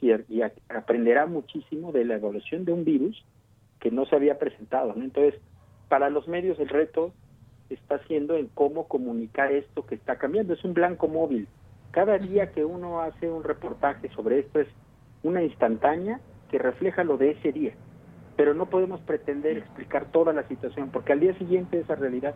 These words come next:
cambió por completo. Entonces, eh, a lo más a lo que podemos aspirar, creo yo, los periodistas y los medios de comunicación,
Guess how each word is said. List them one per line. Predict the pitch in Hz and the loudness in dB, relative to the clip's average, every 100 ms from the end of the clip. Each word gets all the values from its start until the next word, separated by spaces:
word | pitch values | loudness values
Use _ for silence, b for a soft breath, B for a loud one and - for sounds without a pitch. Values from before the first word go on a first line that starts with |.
| - | -2
cambió | 127 127 135 | -2 2 0
por | - - | 0 -8
completo. | - - - - - - - - - | -12 -12 -18 -18 -20 -20 -20 -20 -18
Entonces, | - 143 139 139 - - - - | -2 -2 2 -2 -2 -20 -18 -4
eh, | 127 127 123 131 | 0 2 2 0
a | 131 | 0
lo | 135 | 0
más | 147 214 214 | 4 2 2
a | |
lo | 202 - | 0 0
que | |
podemos | 147 147 175 175 | -2 -2 -4 -6
aspirar, | 147 - 131 139 139 | -10 -8 -4 -4 -4
creo | 147 143 | -2 -2
yo, | 127 135 | 0 -4
los | 135 | -6
periodistas | - 107 107 113 131 131 - - | -8 -4 -4 -4 -8 -12 -16 -16
y | |
los | 107 | -8
medios | 117 131 | -2 -2
de | 127 | -2
comunicación, | - 247 - - - 254 | -4 -6 -2 -2 -2 -6